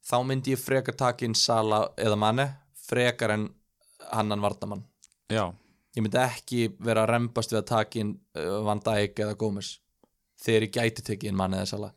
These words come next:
Speaker 2: Já.
Speaker 1: Hvort ég tæ-, myndi triple captaina eða setja bara bandið á Salah eða Mane, það er eitthvað sem að ég er bara,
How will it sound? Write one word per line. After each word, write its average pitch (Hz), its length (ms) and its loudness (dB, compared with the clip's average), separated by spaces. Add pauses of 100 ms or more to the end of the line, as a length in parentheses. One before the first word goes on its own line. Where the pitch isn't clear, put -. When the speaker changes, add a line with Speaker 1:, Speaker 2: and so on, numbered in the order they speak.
(140)
Speaker 2:
Já. 98 240 -2 (760)
Speaker 1:
Hvort 120 260 0
ég 110 80 -4
tæ-, 127 220 2
myndi 117 260 0
triple 135 320 0
captaina 98 640 0 (340)
eða 104 200 2
setja 101 180 -6
bara 101 120 -6
bandið 107 540 0
á 98 460 -2
Salah 113 580 2
eða 104 140 2
Mane, 107 520 2 (840)
það 123 300 4
er 131 60 4 (100)
eitthvað 107 260 -2
sem 107 120 -2
að 107 120 0
ég 120 220 2
er 131 80 2
bara, 110 300 0